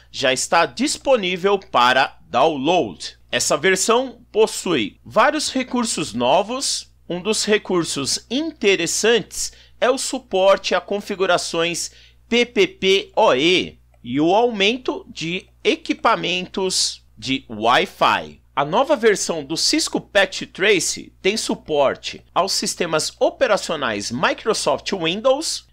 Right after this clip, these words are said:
gnu Linux e a novidade, suporte ao Mac O S da Apple, e mantendo o suporte para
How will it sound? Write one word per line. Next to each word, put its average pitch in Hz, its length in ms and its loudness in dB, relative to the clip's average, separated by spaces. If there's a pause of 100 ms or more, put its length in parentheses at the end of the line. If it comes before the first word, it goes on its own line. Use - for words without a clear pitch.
gnu 208 640 0
Linux 202 760 -2 (140)
e 202 160 0
a 285 80 2
novidade, 208 1000 2
suporte 190 880 0 (100)
ao 175 300 4
Mac 131 540 0
O 160 160 4
S 123 360 2
da 165 200 2
Apple, 110 560 2 (180)
e 302 80 -2
mantendo 208 880 0
o 196 80 -4
suporte 156 720 0
para 143 480 2